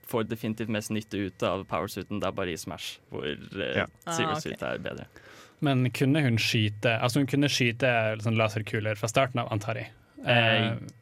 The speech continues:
Speaker 1: ja.
Speaker 4: men, men vi ser jo i Smash at hun i, i sin Final Smash sk-, skyter denne svære laserstrålen, sant?
Speaker 1: Ja, det er funnet opp der.
Speaker 4: Ja, ok, så det er
Speaker 1: Det
Speaker 4: ikke noe
Speaker 1: er
Speaker 4: som har vært fra tidligere av?
Speaker 1: Nei, det er ikke et angrep som Samus bruker i spillene.
Speaker 4: Ok, ok.
Speaker 3: Eh,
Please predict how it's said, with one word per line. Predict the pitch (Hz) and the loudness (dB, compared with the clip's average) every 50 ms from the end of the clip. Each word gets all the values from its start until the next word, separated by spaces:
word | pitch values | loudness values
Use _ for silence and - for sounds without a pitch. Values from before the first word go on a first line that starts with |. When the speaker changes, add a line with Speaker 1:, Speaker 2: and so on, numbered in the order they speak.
| _ | _
Speaker 1:
ja. | - 104 95 90 - _ _ _ - | -4 -2 -2 -2 -4 _ _ _ 0
Speaker 4:
men, | 147 135 131 127 127 | 2 2 2 2 2
men | 127 127 127 | 2 4 2
vi | 127 127 | 2 2
ser | - - 139 127 | 2 2 2 4
jo | 113 | 2
i | 110 | 0
Smash | 107 - 127 123 113 - 131 | 0 0 0 0 0 -2 -4
at | 120 - - | -4 -4 -2
hun | 123 113 113 113 110 - | -2 -2 -2 -2 -4 -4
i, | - 123 113 113 135 - 143 143 | -4 -2 -2 -2 -2 -4 -4 -4
i | |
sin | 123 - 139 123 | 0 2 2 2
Final | - - 185 175 135 117 | 4 4 4 4 2 0
Smash | - - 110 113 107 - | 0 0 0 0 -2 -4
sk-, | - 147 - - - - | -6 -6 -6 -6 -4 -4
skyter | - - - 139 127 131 - 123 120 | -2 0 2 2 0 0 -2 -2 0
denne | 117 120 113 107 | 0 2 2 0
svære | - - - - 120 110 110 113 113 117 117 | 0 -2 0 0 2 2 2 2 2 2 2
laserstrålen, | 120 120 123 117 117 - 127 110 - - - 117 110 113 120 120 113 | 4 4 2 2 0 0 -2 -2 0 0 -2 -2 -2 -4 -6 -8 -6
sant? | - 123 117 113 | -2 -2 0 2
Speaker 1:
Ja, | 120 113 113 | 2 2 4
det | 104 120 120 120 | 4 4 4 4
er | 117 120 117 | 4 4 2
funnet | - - 117 104 98 - | 2 0 0 0 0 0
opp | 95 - - | -2 -4 -4
der. | - 80 - - - _ _ _ - | -4 -6 -6 -8 -14 _ _ _ 0
Speaker 4:
Ja, | 160 143 117 110 | 2 2 2 2
ok, | 107 131 113 | 2 0 0
så | 107 143 | 2 4
det | 139 | 4
er | 135 110 | 4 6
Speaker 1:
Det | |
Speaker 4:
ikke | 104 101 104 | 6 6 6
noe | |
Speaker 1:
er | 107 - | 6 4
Speaker 4:
som | - 123 110 113 | 4 2 2 4
har | 110 110 107 107 | 4 2 2 2
vært | 104 117 110 - - - | 2 0 0 -2 -4 -6
fra | - 131 117 | -2 -2 -2
tidligere | 110 - 113 104 113 110 104 | 0 0 0 0 0 0 0
av? | 104 | -4
Speaker 1:
Nei, | 95 95 - 117 | -4 -4 -2 -2
det | 113 | -2
er | 101 - 120 | -2 -4 -6
ikke | - - - - - - | -10 -10 -12 -12 -12 -12
et | - - - - | -12 -14 -16 -12
angrep | - - 110 98 101 101 92 95 95 92 - | -10 -8 -6 -6 -6 -6 -4 -4 -4 -4 -6
som | - 107 95 95 - | -6 -8 -6 -4 -2
Samus | - 101 - - - | -2 -4 -4 -4 -8
bruker | - 78 78 - - | -8 -8 -8 -8 -8
i | 69 | -8
spillene. | - - 87 - - - - | -10 -10 -14 -16 -10 -6 -4
Speaker 4:
Ok, | 185 180 - - 113 101 101 | -4 -2 0 0 0 0 -2
ok. | 101 104 - - - - _ _ _ _ _ - | -6 -8 -12 -16 -18 -20 _ _ _ _ _ -4
Speaker 3:
Eh, | 240 247 | -2 -2